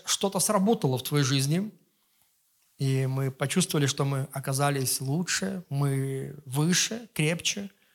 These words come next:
хитрее, например, да, и грамотнее других, или что-то сделали такое. Знаете, что происходит? Мы немножко так очарованы собой, мы думаем: "О,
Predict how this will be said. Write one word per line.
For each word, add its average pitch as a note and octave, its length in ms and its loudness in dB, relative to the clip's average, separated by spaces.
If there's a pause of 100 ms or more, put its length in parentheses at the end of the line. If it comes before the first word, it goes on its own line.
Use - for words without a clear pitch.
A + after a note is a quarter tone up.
(400)
хитрее, E3+ 600 4
например, C#3+ 480 0
да, C3+ 160 -4
и D3+ 60 -2
грамотнее D3 640 0
других, C3 500 -2
или C3 120 0
что-то D3 300 -2
сделали F3+ 440 2
такое. C#3+ 500 -4 (540)
Знаете, B3+ 220 0
что C#3+ 160 0
происходит? C3 480 -4
Мы D3 100 0
немножко D#3+ 420 -2
так D3+ 180 -6
очарованы D#3 540 2
собой, C3+ 360 0
мы C3+ 140 -4
думаем: C#3+ 400 2
"О, F#3+ 280 -4